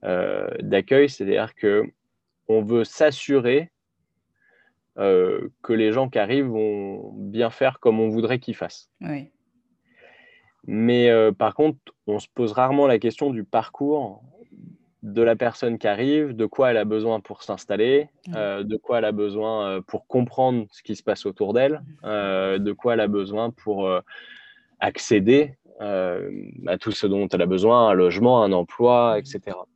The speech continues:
Speaker 1: Et c'est marrant parce que, enfin, c'est marrant, c'est pas marrant pour les personnes qui ont à vivre ça, mais en tout cas, je trouve ça, en fait, intéressant qu'on soit si fort, euh, pour créer des startups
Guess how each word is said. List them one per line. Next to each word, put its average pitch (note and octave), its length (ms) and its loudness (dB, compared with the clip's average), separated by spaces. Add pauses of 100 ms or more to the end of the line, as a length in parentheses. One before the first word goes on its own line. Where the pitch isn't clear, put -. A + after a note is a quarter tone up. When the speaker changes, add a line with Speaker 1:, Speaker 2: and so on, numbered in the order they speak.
(600)
Speaker 1:
Et A2+ 80 4
c'est - 160 2
marrant C#3 360 4
parce A#2+ 220 -2
que, - 140 -8
enfin, G#2 200 -4
c'est A2 180 -8
marrant, G#2 340 -6 (180)
c'est - 220 -20
pas - 160 -2
marrant A#2+ 280 4
pour G#2+ 140 0
les G#2+ 100 6
personnes G#2+ 360 -2
qui - 80 -4
ont G#2 80 0
à G2 40 0
vivre G2+ 200 -6
ça, C#3+ 340 -4
mais G#2+ 180 -2
en A#2 160 2
tout A#2 140 -12
cas, C#3 240 -4 (920)
je - 120 -12
trouve B2+ 180 0
ça, B2 380 2 (560)
en A2+ 100 0
fait, C3+ 320 2
intéressant C3+ 640 0
qu'on A#2+ 160 -8
soit A2 200 -6
si - 280 -8
fort, C3+ 560 -6 (220)
euh, F#2+ 260 -2
pour A2 200 -4
créer B2 220 0
des A2 140 0
startups - 560 -4